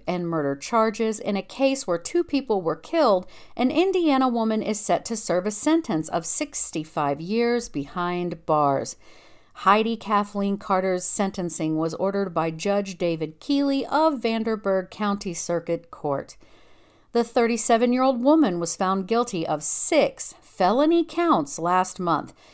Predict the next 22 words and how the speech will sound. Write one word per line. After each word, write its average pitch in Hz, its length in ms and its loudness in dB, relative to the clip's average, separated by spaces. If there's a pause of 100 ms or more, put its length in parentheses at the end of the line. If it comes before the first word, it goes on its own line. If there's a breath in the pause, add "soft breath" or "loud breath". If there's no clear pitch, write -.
(160 soft breath)
including 170 640 -2
three 165 460 -6
counts 277 380 2
of 277 120 -8
criminal 302 420 4
confinement 294 840 0 (320 soft breath)
while 196 200 4
being 190 300 0 (100)
armed 254 420 4
with 190 300 -2
a 180 140 -2
deadly 180 420 0
weapon, 170 720 2 (400 soft breath)
two 370 320 4
counts 277 420 2
of 247 160 -2
aiding, 269 640 2
including 269 680 0
or 196 200 0
causing 233 500 0
forcible 202 840 2
rape, 277 480 0